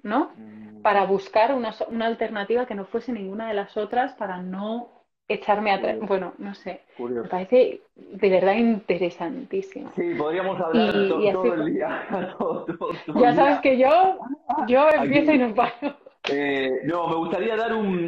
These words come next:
Speaker 2: me gustaría dar un cierre, porque, bueno, habitualmente mi-, mis directos duran cuarenta minutos, ya hoy estamos un, un
Speaker 1: Ujú.
Speaker 2: poco más, pero, pero porque es muy interesante el tema. Entonces, me gustaría, ¿qué, qué consejo, eh,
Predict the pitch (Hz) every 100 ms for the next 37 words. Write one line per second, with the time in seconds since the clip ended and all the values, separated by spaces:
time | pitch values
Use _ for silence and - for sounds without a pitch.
0 | 143 156 156 180 202 202 185 208 220 202
1 | 160 143 147 143 139 139 143 143 143 120
2 | 135 123 131 135 135 131 - 98 123 120
3 | 120 120 120 127 147 160 147 - 120 131
4 | 131 135 131 131 131 135 131 139 120 220
5 | 143 196 196 151 143 135 - 131 127 127
6 | 120 120 127 135 123 120 - 127 123 123
7 | - 120 156 170 170 151 175 143 _ _
8 | _ 143 151 165 180 214 190 - _ _
9 | _ _ 208 - 214 226 233 190 190 208
10 | - 175 143 127 - 127 127 123 120 113
11 | 107 104